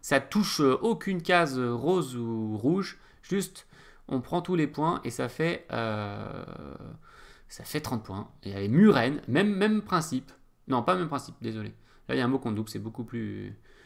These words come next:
beaucoup plus naturel de venir jouer sur cette place, Muren. Et il y avait aussi Bro en D un, voilà, qui faisait aussi trente points. Sinon, c'était Encombre en double appui, très sympathique. Et on va reparler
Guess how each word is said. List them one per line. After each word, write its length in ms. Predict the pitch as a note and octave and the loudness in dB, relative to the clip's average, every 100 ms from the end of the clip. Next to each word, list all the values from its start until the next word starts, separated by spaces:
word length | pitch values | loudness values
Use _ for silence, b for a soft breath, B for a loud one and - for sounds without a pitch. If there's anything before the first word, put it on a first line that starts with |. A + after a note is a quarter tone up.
| b b b b - | b b b b -18
beaucoup 200 | A2+ B2 | -12 -6
plus 100 | C3+ | 0
naturel 300 | C3+ C#3 C3 | 2 4 4
de 60 | |
venir 160 | A#2+ A#2+ | 4 2
jouer 140 | A2+ | 0
sur 140 | A#2 A2 | -6 -8
cette 200 | A2 G#2 | -10 -4
place, 400 | A2 A#2+ - - | -2 -2 -6 -10
Muren. 340 | A#2 G#2+ G#2 A2+ | -10 -6 -6 -2
Et 60 | B2+ | 6
il 40 | |
y 40 | D3 | 8
avait 100 | D3+ | 8
aussi 260 | D3+ - | 6 2
Bro 420 | C3+ A#2+ C3 C3 B B - | 0 6 6 6 B B -4
en 120 | B2 | -2
D 180 | A2+ A2 | 0 2
un, 200 | G#2 G2+ | 2 0
voilà, 220 | F#2+ F#2 | -2 -6
qui 120 | - | -8
faisait 120 | G2+ | -8
aussi 200 | F#2+ - | -8 -8
trente 240 | A2 G#2 F#2+ | -10 -10 -12
points. 240 | - G2 G2+ | -10 -10 -2
Sinon, 200 | C3+ E3+ | 2 2
c'était 220 | - - | 2 2
Encombre 420 | A#3 A3 B3+ G#3 | 4 6 6 6
en 60 | D#3+ | 6
double 200 | G3+ F3+ | 4 4
appui, 200 | D#3 F#3 | 2 -2
très 140 | - | -6
sympathique. 480 | G#3+ F#3 D#3 A3+ A3+ | -2 0 0 0 4
Et 20 | |
on 80 | G#3+ | 8
va 100 | G#3+ | 10
reparler 500 | A3 A3+ G#3 A3 F#3 | 10 12 10 10 4